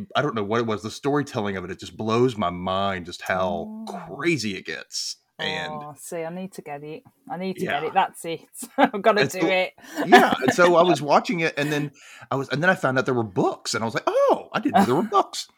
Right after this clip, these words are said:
Speaker 2: Oh,
Speaker 1: So
Speaker 2: wow.
Speaker 1: I got, um, the audiobooks 'cause I was at
Speaker 2: Mm.
Speaker 1: work and I was just doing data entry.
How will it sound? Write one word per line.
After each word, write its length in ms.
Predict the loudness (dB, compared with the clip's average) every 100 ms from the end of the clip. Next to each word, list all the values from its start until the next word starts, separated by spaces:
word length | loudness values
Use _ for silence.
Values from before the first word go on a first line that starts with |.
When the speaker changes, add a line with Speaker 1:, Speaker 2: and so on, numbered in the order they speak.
| -2
Speaker 2:
Oh, 180 | 2 2
Speaker 1:
So 120 | 0
Speaker 2:
wow. 320 | 4 4 4 0 _ _ _ -4
Speaker 1:
I 120 | -2
got, 560 | 2 2 4 2 0 -2
um, 560 | 2 2 0 -4 -6
the 80 | -4
audiobooks 880 | 0 2 0 -2 -6 -10 -16 -16 -18 _ _ _
'cause 140 | -2
I 60 | 0
was 160 | 0
at 80 | -2
Speaker 2:
Mm. 40 | -2
Speaker 1:
work 220 | -2 -2
and 80 | -4
I 40 |
was 80 | -4
just 140 | -8 -4
doing 280 | -4 -4 -4
data 260 | -4 -4
entry. 460 | -6 -10 -10 -12